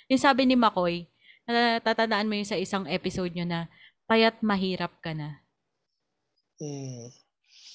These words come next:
Speaker 2: Parang hindi naman ata ako umabot sa ganun. Kasi
Speaker 1: Yeah.
Speaker 2: hindi, yung parang ano eh, so far parang healthy naman yung ano eh,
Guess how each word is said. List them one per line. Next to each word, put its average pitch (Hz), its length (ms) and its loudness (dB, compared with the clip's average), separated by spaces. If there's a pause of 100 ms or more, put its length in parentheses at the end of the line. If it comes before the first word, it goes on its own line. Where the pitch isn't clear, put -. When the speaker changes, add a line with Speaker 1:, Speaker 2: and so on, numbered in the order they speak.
(280)
Speaker 2:
Parang 196 260 -2
hindi 139 200 -2
naman 123 280 -8
ata 104 380 -10
ako 90 120 -12
umabot 98 480 -14
sa - 200 -12
ganun. 92 380 -14 (1200)
Kasi - 340 -8
Speaker 1:
Yeah. - 640 -10 (680)
Speaker 2:
hindi, 156 320 -8 (1040)
yung 196 200 -4
parang 185 320 0
ano 151 160 -4
eh, 147 100 -6
so 156 220 -6
far 143 280 -6
parang 135 320 -6
healthy 123 560 -10
naman 120 320 -14
yung 113 200 -14
ano 101 180 -18
eh, 101 120 -20